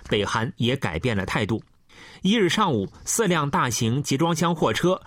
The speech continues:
离开中国珲春圈河口岸，经由新豆满江大桥驶向北韩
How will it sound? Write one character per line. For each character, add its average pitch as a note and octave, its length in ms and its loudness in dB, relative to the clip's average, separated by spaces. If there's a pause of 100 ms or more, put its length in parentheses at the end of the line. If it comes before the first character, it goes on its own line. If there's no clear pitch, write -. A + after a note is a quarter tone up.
离 C3 180 0
开 C#3+ 180 -2
中 F3+ 240 0
国 G#2+ 240 0
珲 A2+ 260 0
春 D#3+ 220 2
圈 D#3 240 0
河 C3 220 -2
口 G#2 160 -2
岸， C#3 200 0 (640)
经 A#3+ 220 2
由 C3+ 220 4
新 G#3+ 300 0
豆 F#3+ 140 2
满 F2+ 220 0
江 D#3 220 0
大 D3 180 0
桥 G2 360 -2
驶 - 240 0
向 A#2+ 240 0
北 F#2 180 0
韩 A2 300 -4